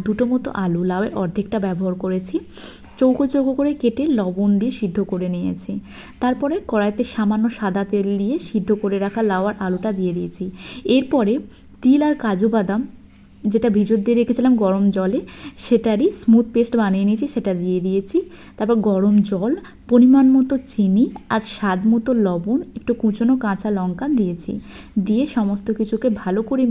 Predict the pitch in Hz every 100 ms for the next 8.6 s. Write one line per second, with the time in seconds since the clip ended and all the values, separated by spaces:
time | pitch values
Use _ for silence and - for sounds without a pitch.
0 | 202 202 - 277 226 180 175 170 175 175
1 | 180 - - - _ - 226 202 240 240
2 | 254 269 233 233 - 294 233 208 214 233
3 | 233 226 254 254 226 262 233 214 220 254
4 | 226 208 208 220 226 214 202 196 196 208
5 | 214 220 208 277 302 - - - - -
6 | 196 233 262 269 285 262 214 - 254 269
7 | - 220 226 - - - - 214 214 -
8 | 208 196 196 196 190